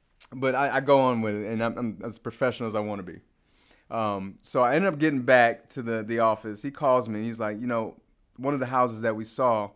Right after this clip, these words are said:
um, I didn't see too many coloreds walking around." He's still going on.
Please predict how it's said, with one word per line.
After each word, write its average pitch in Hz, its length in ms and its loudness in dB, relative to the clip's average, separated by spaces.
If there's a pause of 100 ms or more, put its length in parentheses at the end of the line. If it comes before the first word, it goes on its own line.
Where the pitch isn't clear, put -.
(420)
um, 104 460 -4
I 117 80 -6
didn't 127 220 -4
see 123 200 -6
too 127 140 -8
many 113 120 -6
coloreds 113 360 -6
walking 107 320 -10
around." 113 160 -6
He's 127 100 -8
still 135 300 -6
going 120 280 -4
on. 113 280 -8